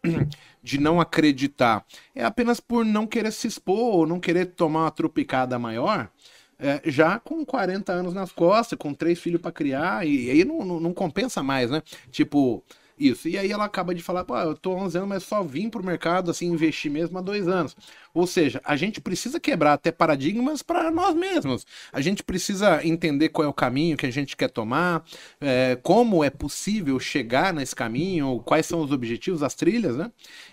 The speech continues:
E, e da mesma maneira que o povo de casa, a gente muitas vezes tá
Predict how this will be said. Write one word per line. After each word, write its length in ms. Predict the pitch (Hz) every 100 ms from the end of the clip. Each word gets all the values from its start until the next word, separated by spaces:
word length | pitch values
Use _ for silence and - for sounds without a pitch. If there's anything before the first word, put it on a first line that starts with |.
| -
E, 360 | 160 180 180
e 40 | 202
da 140 | 196
mesma 300 | 180 190 208
maneira 340 | 190 170 165
que 100 | 156
o 60 | 151
povo 300 | - 147 131
de 100 | -
casa, 420 | - 151 151 170 - - - -
a 140 | 147
gente 280 | 135 170 -
muitas 300 | 180 190 185
vezes 200 | 143 170
tá 280 | - 113 113